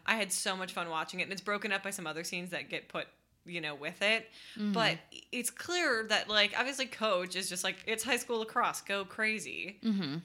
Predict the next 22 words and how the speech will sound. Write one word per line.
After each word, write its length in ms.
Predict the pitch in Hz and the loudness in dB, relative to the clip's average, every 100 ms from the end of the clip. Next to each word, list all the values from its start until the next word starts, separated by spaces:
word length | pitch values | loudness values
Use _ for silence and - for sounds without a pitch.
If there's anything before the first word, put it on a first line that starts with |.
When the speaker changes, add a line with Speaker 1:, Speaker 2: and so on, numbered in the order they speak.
| - | 2
Speaker 1:
and 180 | 214 202 | 2 2
doesn't 240 | 202 190 | -2 -2
really 200 | 190 190 | -2 0
realize 320 | 175 165 170 | 0 0 0
how 80 | 185 | -4
much 180 | 156 160 | -6 -8
this 300 | 175 180 - | -8 -8 -8
means 400 | 175 170 160 160 | -8 -6 -6 -8
to 60 | 170 | -6
Scott 240 | - 156 | -4 -4
and 80 | 160 | -4
Stiles 320 | 156 151 147 | -4 -4 -4
for 160 | - 160 | -6 -6
their 100 | 160 | -6
sense 320 | - 170 175 | -4 -6 -8
of 100 | 156 | -8
normalcy, 720 | 156 151 147 - - 147 196 - - _ | -8 -8 -8 -8 -4 -4 -6 -10 -20 _
and 360 | 196 202 196 202 | 4 6 4 2
then 200 | 180 175 | -2 0
also 340 | - 294 196 | -2 -2 -4
to 140 | 185 180 | -4 -4
Liam, 380 | 220 185 160 | 0 0 0